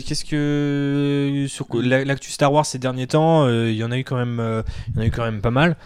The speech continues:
Speaker 1: Euh, on a pas mal parlé, je pense, de cette, euh, série Marvel. On n'a pas parlé des séries Marvel qui se rebootent les unes
Speaker 2: Oh.
Speaker 1: derrière les autres, avec notamment,
Speaker 2: Ah, c'est
Speaker 1: euh,
Speaker 2: super
Speaker 1: docteur
Speaker 2: annonce,
Speaker 1: Aphra,
Speaker 2: euh,
Speaker 1: euh,
Speaker 2: et,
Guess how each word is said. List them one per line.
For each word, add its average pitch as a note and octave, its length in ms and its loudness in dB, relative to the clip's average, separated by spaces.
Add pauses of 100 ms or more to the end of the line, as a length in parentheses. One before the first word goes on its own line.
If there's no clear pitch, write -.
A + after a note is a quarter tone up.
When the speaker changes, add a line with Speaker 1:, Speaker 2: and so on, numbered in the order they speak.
(240)
Speaker 1:
Euh, G2+ 460 6
on G#2 280 2
a A2+ 60 4
pas - 320 2
mal B2+ 160 6
parlé, B2+ 240 6
je - 80 -4
pense, A#2+ 200 0
de A2 80 -4
cette, G#2 300 -2
euh, G#2 200 2
série A2+ 300 -2
Marvel. A#2+ 340 4
On C3+ 60 6
n'a A#2 100 4
pas C3 120 6
parlé C3+ 320 4
des A#2 100 0
séries A#2+ 220 -2
Marvel A#2+ 380 2
qui - 120 -14
se - 100 -6
rebootent A#2 260 -2
les A2+ 120 0
unes B2 100 -2
Speaker 2:
Oh. A#2+ 40 -2
Speaker 1:
derrière A#2 220 4
les A2+ 160 2
autres, B2 180 4
avec G#2+ 160 2
notamment, A#2 480 4
Speaker 2:
Ah, G#2 60 4
c'est G2+ 60 2
Speaker 1:
euh, - 20 0
Speaker 2:
super C3 200 4
Speaker 1:
docteur C3+ 220 10
Speaker 2:
annonce, D#3+ 160 8
Speaker 1:
Aphra, C3 360 10
Speaker 2:
euh, G#2+ 180 8
Speaker 1:
euh, - 60 4
Speaker 2:
et, B2+ 260 2